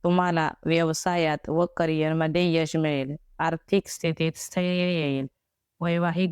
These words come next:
जीवन आणि प्रेमसंबंध आनंदी राहील. विद्यार्थ्यांना सकारात्मक परिणाम मिळतील.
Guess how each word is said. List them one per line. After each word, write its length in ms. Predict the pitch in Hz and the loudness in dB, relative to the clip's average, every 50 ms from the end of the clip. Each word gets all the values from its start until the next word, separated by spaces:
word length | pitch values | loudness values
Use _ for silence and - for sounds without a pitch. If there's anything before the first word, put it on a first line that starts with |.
| 175 160 | -2 0
जीवन 340 | 185 185 180 170 165 170 - | 0 0 2 2 0 0 0
आणि 200 | - 151 170 175 | 0 0 0 0
प्रेमसंबंध 760 | 170 - - 175 180 185 185 - 180 165 160 151 151 147 151 156 - - | 0 0 0 0 0 0 0 0 0 0 0 2 0 2 0 0 -2 -2
आनंदी 500 | - 165 165 165 160 160 160 160 160 175 | -2 -2 -2 0 0 0 0 0 0 2
राहील. 380 | 170 165 147 143 143 139 139 131 - _ _ _ _ _ - - _ - | 2 2 0 0 -2 -2 -2 -4 -8 _ _ _ _ _ -20 -20 _ -2
विद्यार्थ्यांना 760 | 160 170 170 151 165 180 185 180 - - 175 165 160 160 160 | 0 2 2 4 2 2 2 2 0 0 0 0 2 0 -2
सकारात्मक 720 | - - - 165 - 170 165 165 160 160 - - 175 185 - - - | -2 -4 -6 -4 -2 -2 0 0 0 -2 0 0 0 0 0 -2 -2
परिणाम 380 | 175 165 160 160 156 151 151 | 0 0 2 2 2 2 2
मिळतील. 480 | 156 156 151 147 139 - - 139 135 | 2 2 0 0 0 0 0 0 0